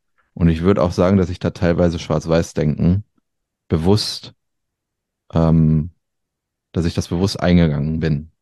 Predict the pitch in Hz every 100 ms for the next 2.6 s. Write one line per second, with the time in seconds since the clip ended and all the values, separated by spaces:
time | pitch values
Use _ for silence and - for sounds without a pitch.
0 | _ _ _ _ _ _ _ _ _ _
1 | _ 87 85 85 - - 78 - 92 92
2 | 85 85 - 85 -